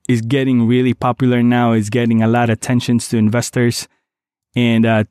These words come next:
two most top staked coins right now is overall top one is Cardano.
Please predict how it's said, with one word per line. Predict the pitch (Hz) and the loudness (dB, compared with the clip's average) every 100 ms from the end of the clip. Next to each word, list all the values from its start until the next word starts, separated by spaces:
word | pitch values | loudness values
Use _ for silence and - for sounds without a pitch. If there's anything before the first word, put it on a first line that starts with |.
| - | -2
two | 139 139 | 0 2
most | 139 127 123 - - | 2 0 -2 -6 -4
top | 127 127 - | -4 -4 -8
staked | - - 143 143 - - - _ _ _ _ _ | -12 -6 -4 -4 -8 -20 -20 _ _ _ _ _
coins | - 143 139 127 | -4 0 2 2
right | 123 120 117 | 0 0 2
now | 120 120 110 | 2 0 0
is | 110 - - _ 131 | -2 -4 -12 _ -4
overall | 120 123 120 123 117 | -2 0 0 0 -2
top | - 123 - | -4 -6 -4
one | 131 120 | -2 -2
is | 113 | -2
Cardano. | - 113 110 117 120 127 | -4 -4 0 0 0 0